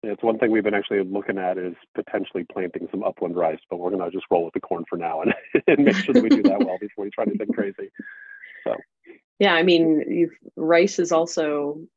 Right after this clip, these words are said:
Speaker 2: pretty, um, I mean, Eastern Shore, right? There's, there's usually some rice production,
Speaker 1: Yeah.
Speaker 2: or is it t-, it's not too far north?
Speaker 1: It's, yeah, it's, it's mostly up in, uh, Eastern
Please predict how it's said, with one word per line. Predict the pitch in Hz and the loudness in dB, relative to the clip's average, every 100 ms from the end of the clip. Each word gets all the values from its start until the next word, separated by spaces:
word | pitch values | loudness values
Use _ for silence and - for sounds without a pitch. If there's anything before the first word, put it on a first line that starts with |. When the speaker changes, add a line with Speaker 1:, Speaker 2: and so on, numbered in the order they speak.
| - | -8
Speaker 2:
pretty, | 170 147 143 143 - _ - | -4 0 0 -2 -6 _ -12
um, | 175 - - 175 170 _ _ _ _ _ _ _ _ _ - | -10 -10 -8 -10 -12 _ _ _ _ _ _ _ _ _ -2
I | |
mean, | 180 170 170 175 _ | 2 4 2 -4 _
Eastern | - 214 226 196 | 0 0 2 2
Shore, | - 254 143 | 4 6 4
right? | 147 156 233 | 2 2 2
There's, | 180 185 - | 0 -2 -4
there's | - 185 | -6 -4
usually | - 175 170 | -4 0 -2
some | 175 170 | -2 -2
rice | 175 175 | -2 0
production, | 175 170 214 202 | -2 2 4 6
Speaker 1:
Yeah. | |
Speaker 2:
or | 190 | 6
is | 170 | 2
it | - - | 0 -4
t-, | - | -4
it's | 175 - | -4 -6
not | 170 - | -6 -6
too | 156 | -6
far | 143 131 | -4 -4
north? | - 170 175 _ _ _ _ _ _ _ _ _ _ _ _ _ - | -4 -6 -8 _ _ _ _ _ _ _ _ _ _ _ _ _ -6
Speaker 1:
It's, | 156 - | -4 0
yeah, | 143 117 | 2 4
it's, | 110 | 2
it's | 147 - | -2 2
mostly | 156 160 151 139 | 2 4 6 4
up | - | 4
in, | 120 113 110 110 | 2 2 0 -2
uh, | 107 101 | 2 2
Eastern | 113 107 107 | 0 -6 -10